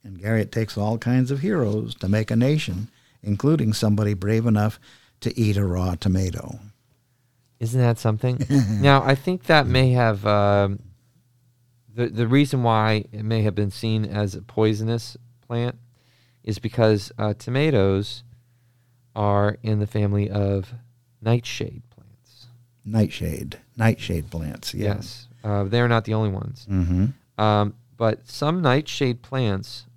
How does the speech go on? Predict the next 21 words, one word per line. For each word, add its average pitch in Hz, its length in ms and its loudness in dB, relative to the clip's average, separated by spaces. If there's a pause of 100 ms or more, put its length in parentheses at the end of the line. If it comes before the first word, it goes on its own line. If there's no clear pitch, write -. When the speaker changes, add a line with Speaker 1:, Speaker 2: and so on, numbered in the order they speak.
(300)
Speaker 2:
are 127 140 -4
highly 120 560 -4
toxic. - 720 -12 (500)
Speaker 1:
Yeah, 127 440 -4
and 110 300 2
what, 233 260 -4 (140)
we 135 180 4
don't 147 260 6
know 104 480 6
all 90 180 0
the 82 140 -4
details, 95 560 0
but - 320 -8
you 110 120 -2
have 104 260 2
to - 60 -8
wonder, 92 440 -2 (300)
what 208 340 -2
possessed 123 480 4
this 110 240 0
man 104 480 2